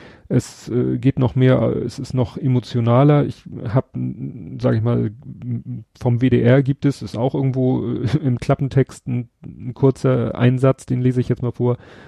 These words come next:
"Lustig, traurig, ehrlich, melancholisch, schön, herzerwärmend und, obwohl erfunden, realistisch." Und das bringt es eigentlich auf den Punkt. Und ich hab's, äh, wie gesagt, ich hätte es selber mir vielleicht nicht, nein, ich hätte es mir selber nicht gekauft, den zweiten Band, weil ich dachte, das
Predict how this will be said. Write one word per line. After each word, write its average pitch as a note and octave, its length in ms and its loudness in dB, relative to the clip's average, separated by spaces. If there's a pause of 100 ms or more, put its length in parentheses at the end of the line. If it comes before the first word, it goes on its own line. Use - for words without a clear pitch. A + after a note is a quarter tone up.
(160)
"Lustig, - 600 0
traurig, C#3+ 520 0
ehrlich, C#3+ 380 2
melancholisch, C#3+ 800 0
schön, C#3+ 380 -2
herzerwärmend B2+ 840 0
und, F3+ 260 2
obwohl C3 300 2
erfunden, B2 380 -2
realistisch." G#2+ 600 -2
Und G#2+ 160 -4
das - 100 -8
bringt - 320 -2
es - 120 -6
eigentlich G#2 340 0
auf F#2+ 100 -8
den G#2+ 140 -4
Punkt. F2 360 -8 (600)
Und A2+ 160 0
ich A2+ 120 -2
hab's, - 540 -4
äh, A#2+ 400 -4
wie C3 400 -10
gesagt, C3 240 2
ich G#2 140 0
hätte D3 180 4
es C#3 140 -4
selber D#3 260 4
mir C#3+ 140 2
vielleicht B2 320 0
nicht, C#3+ 200 -2 (360)
nein, D3 260 0
ich D3 120 -4
hätte D#3+ 200 4
es E3+ 140 -4
mir D#3+ 100 2
selber B2+ 260 2
nicht A#2 220 -4
gekauft, - 420 -6
den - 120 -10
zweiten F2+ 340 -10
Band, G2 180 -10
weil A2+ 120 -4
ich - 80 -6
dachte, A2+ 440 -4
das - 420 -14